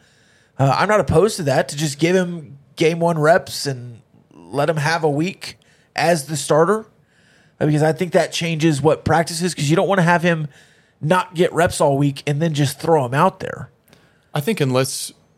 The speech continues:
Speaker 2: uh, something just goes horribly wrong,
Speaker 1: Yeah.
Speaker 2: I think Donovan's the starter through the bye week, and maybe that
Speaker 1: Me
Speaker 2: looks
Speaker 1: too.
Speaker 2: like
Speaker 1: Me
Speaker 2: some
Speaker 1: too.
Speaker 2: shared time. But
Speaker 1: Yeah.
Speaker 2: again, e-, any of those,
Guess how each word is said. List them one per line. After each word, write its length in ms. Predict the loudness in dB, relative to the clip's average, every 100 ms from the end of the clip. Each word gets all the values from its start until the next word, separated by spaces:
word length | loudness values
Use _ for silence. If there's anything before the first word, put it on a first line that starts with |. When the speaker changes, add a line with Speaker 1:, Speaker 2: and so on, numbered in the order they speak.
| _ _ _ _ -18
Speaker 2:
uh, 140 | -16 -14 -10
something 340 | -8 -6 -4
just 180 | -4 -4
goes 520 | -4 -4 -6 -8 -12 -16 _ _ _ -16
horribly 480 | -2 0 2 0 -6
wrong, 500 | -6 -6 -6 -8 -6
Speaker 1:
Yeah. 240 | -2 -2 -4 -12
Speaker 2:
I 40 | -8
think 160 | -4
Donovan's 400 | -2 0 -2 -6
the 60 | -6
starter 280 | -2 -2 -2
through 160 | -8
the 60 | -8
bye 220 | -6 -6
week, 240 | -8 -12 -8
and 100 | -4
maybe 180 | -2 0
that 100 | 0
Speaker 1:
Me 60 |
Speaker 2:
looks 120 | 0
Speaker 1:
too. 100 | -2
Speaker 2:
like 320 | -4 -6 -12 -18 -8
Speaker 1:
Me 140 | -4 -2
Speaker 2:
some 180 | -4 -8
Speaker 1:
too. 60 |
Speaker 2:
shared 240 | -4 -4 -4
time. 240 | -8 -6
But 180 | -8 -4
Speaker 1:
Yeah. 220 | -4 -4 -10 _ _ _ _ -8
Speaker 2:
again, 360 | -4 -4 -6 -14 -12
e-, 180 | -6 -6 -2
any 180 | 0 0
of 80 |
those, 280 | 2 0 -4